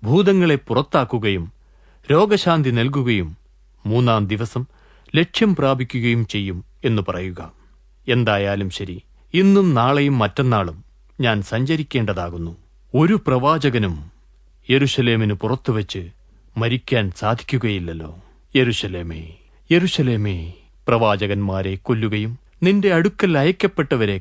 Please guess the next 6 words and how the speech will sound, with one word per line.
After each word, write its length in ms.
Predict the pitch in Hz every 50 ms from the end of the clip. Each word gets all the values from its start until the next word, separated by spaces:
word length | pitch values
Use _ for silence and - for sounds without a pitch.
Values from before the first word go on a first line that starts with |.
| - -
കല്ലെറിയുകയും 720 | 117 127 160 190 165 175 170 135 135 127 117 104 95 90
ചെയ്യുന്നവളെ, 680 | - - 98 98 117 127 117 104 87 87 82 80 78 85 - _ _ _ _ _ _ _ _
കോഴി 360 | - 123 120 127 123 113 98 113
തന്റെ 180 | 110 110 104 104
കുഞ്ഞുങ്ങളെ 540 | - 123 117 120 120 117 110 107 104 104
ചിറകിൻ 480 | 101 - - 120 123 139 135 131 123 117